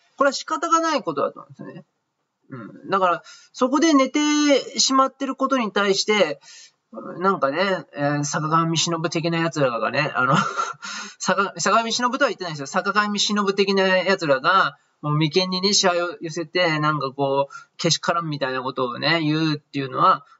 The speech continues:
僕はよく言えるなって思っちゃうんですよね。だから、でも、自分もそういう経験あるし、うん。で、ね、あの、寝たくてね、寝てる人って、もう基本いないと思うんですよね。うん。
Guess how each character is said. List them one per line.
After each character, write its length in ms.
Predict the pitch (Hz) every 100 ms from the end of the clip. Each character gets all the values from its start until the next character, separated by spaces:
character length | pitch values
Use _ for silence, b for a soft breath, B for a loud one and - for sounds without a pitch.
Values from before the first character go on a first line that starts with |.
| _
僕 220 | 208 233
は 220 | 302 302 254
よ 200 | 262 330
く 120 | 330
言 180 | 208 185
え 40 |
る 100 | 180
な 180 | 196 220
っ 80 | 214
て 80 |
思 120 | 147 143
っ 60 |
ち 100 | -
ゃ 60 | 101
う 60 |
ん 60 | 113
で 20 |
す 140 | 131 -
よ 80 |
ね。 160 | - 143
だ 120 | 160
か 160 | 139 - B B B
ら、 80 | 190
で 0 |
も、 340 | 190 - - -
自 200 | 185 202
分 220 | 294 349 349
も 220 | 349 294
そ 200 | 262 262
う 20 |
い 100 | 262
う 80 | 247
経 180 | 262 254
験 220 | 247 226
あ 60 |
る 120 | 220 160
し、 560 | - 208 180 139 - _ _ _ _ _ _ -
う 120 | 151
ん。 400 | 139 127 110 110 _ _ _ 185
で、 140 | 196 175 - _ _ -
ね、 260 | 196 160 117
あ 80 | 147
の、 120 | 156
寝 120 | 208
た 140 | 311
く 100 | -
て 120 | - 220
ね、 160 | 165
寝 160 | 147 151
て 120 | 170
る 140 | 165
人 200 | 170 196
っ 40 | 190
て、 300 | 127 120 - _
も 200 | 165 143
う 80 | 139
基 80 | -
本 260 | 240 294 262
い 40 |
な 160 | 285 294
い 60 |
と 80 | 277
思 120 | 262
う 20 | 233
ん 20 |
で 60 | 156
す 100 | 123
よ 80 |
ね。 360 | 123 143 151 143 _ _ _ _ _
う 60 | 131
ん。 480 | 117 107 85 73